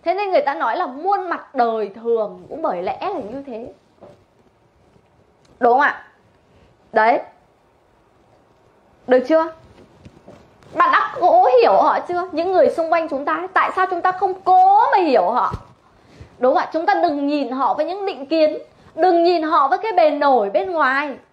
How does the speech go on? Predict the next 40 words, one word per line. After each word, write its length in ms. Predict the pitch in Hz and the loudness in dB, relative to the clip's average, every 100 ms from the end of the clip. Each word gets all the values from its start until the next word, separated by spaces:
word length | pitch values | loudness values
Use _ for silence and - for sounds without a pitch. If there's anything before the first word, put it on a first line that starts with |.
| _ _ - | _ _ -12
mà 100 | 226 | -10
phải 100 | 226 196 | -10 -14
thâm 400 | - 381 381 381 | -10 -8 -6 -4
nhập 160 | 330 302 - | -2 -4 -4
vào 120 | - | -6
bên 220 | 214 277 294 | -4 -4 -6
trong. 280 | 302 285 277 _ _ _ _ _ _ _ | -12 -12 -18 _ _ _ _ _ _ _
Đúng 240 | 240 240 302 | 0 2 2
không 80 | |
ạ? 200 | 302 - - | -2 -4 -12
Phải 260 | - 233 214 - | -6 -6 -6 0
cố 280 | 330 359 | 4 6
mà 240 | 523 640 392 | 4 2 -2
hiểu 320 | 330 277 196 311 | 2 2 0 -2
cho 100 | 349 | -10
cái 140 | 440 415 | -6 -2
nỗi 200 | 339 381 | -2 0
lòng 340 | 453 339 240 | 0 0 -2
ở 60 | 180 | -8
bên 200 | 240 302 | -10 -10
trong. 220 | 339 320 _ _ _ _ _ _ | -12 -14 _ _ _ _ _ _
Đấy, 300 | - 208 202 294 - - | -4 0 0 -4 -10 -4
và 80 | |
đó 120 | 233 247 | 0 0
chính 120 | 277 | -2
là 60 | 320 | -6
nhận 280 | 269 277 339 - - | -4 -4 -4 -8 -10
thức 180 | 508 - | -10 -6
của 80 | 233 | -4
tác 200 | 262 381 - | -4 -6 -4
giả 300 | 233 175 - _ _ - | -4 -6 -14 _ _ -8
về 680 | 208 294 302 294 269 226 214 | 0 2 4 4 2 0 -4
chủ 180 | 233 180 | -8 -4
đề, 340 | 208 202 185 - _ _ _ _ | -2 -2 -4 -12 _ _ _ _
về 400 | 208 277 294 285 | 0 2 4 4
hiện 200 | 285 311 - | 2 -2 -4
thực, 240 | 247 233 _ _ _ - | -6 -8 _ _ _ -6
muốn 200 | 226 285 | -4 -2
trao 300 | 415 392 381 | -2 2 4
đổi, 300 | 330 214 | 4 4